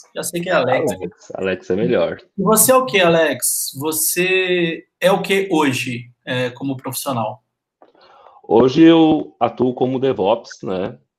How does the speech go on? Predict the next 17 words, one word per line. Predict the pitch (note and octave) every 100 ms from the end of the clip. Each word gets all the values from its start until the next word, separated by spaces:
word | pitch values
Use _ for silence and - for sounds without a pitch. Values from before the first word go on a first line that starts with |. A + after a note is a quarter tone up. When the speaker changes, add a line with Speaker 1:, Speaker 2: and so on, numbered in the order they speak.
| _ _ -
Speaker 1:
DevOps. | A#2 A#2 A2 A#2 - - -
Speaker 2:
É. | -
Speaker 1:
Explica | - - D#4+
um | D#4+
pouquinho | B3 G#3
o | G3
que |
Speaker 2:
É. | -
Speaker 1:
que | -
é |
DevOps, | C#3+ B2 B2+ A#2+ -
Alex, | C#3 A#2+ -
por | - B2
favor. | A2+ A#2 - _ _ _ -
Speaker 2:
DevOps, | - - D3 C3+ A2+ B2 B2 -
DevOps | G2+ G#2 G#2+ A2+ - -
é | C#3+ C#3 C#3 C3+